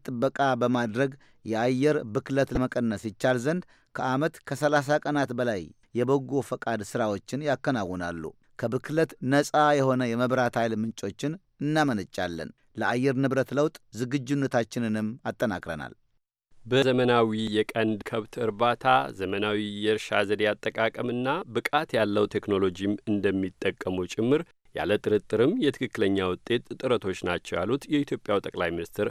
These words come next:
Speaker 2: ኃይለማርያም ደሳለኝ ናቸው። ታዲያ ይህ ጉባኤ ሲጠናቀቅ ለአፍሪቃ መሪዎች ከቃላት ባሻገር አንዳች ተጨባጭ ስምምነት መደረስና ያንንም ይዞ መሄድ ይጠይቃል። ለጋሽ አገሮች የገንዘብ ድጋፍ ለመስጠት የሰጡትንም ቃል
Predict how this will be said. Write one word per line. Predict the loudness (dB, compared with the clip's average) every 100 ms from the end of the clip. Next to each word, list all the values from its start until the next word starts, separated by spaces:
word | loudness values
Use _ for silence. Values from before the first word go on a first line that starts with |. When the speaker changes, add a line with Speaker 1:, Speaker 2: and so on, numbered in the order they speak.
| -4
Speaker 2:
ኃይለማርያም | -2 -2 -2 -4 -4 -6
ደሳለኝ | -10 -8 -6 -6 -6
ናቸው። | -8 -6 -6 -6 -16 -20 -12
ታዲያ | -6 2 2 2 -2
ይህ | -6
ጉባኤ | 0 4 4
ሲጠናቀቅ | 2 -4 0 0 0 -2 -4 -8 -20 -8
ለአፍሪቃ | -4 -2 2 2
መሪዎች | 2 0 0 -2
ከቃላት | -6 0 2 2 2
ባሻገር | 0 0 0 -2 0 -2 -4 _ _
አንዳች | -4 -2 0 0 -2
ተጨባጭ | -8 -6 -4 0 0 0
ስምምነት | -4 -2 0 0 0 0 -4 -4
መደረስና | -2 -2 2 2 2 0 -2 0 -2 -4 0
ያንንም | 4 6 6 4 0
ይዞ | -2 -4
መሄድ | -4 -6
ይጠይቃል። | -6 -6 -6 0 2 2 -2 _ _ -12
ለጋሽ | -2 0 2
አገሮች | 2 2 2 0 -2
የገንዘብ | -2 0 0 -4
ድጋፍ | -4 -2 -2
ለመስጠት | -4 -8 -8 -10
የሰጡትንም | -8 -12 -12 -8 -6 -4
ቃል | 2 2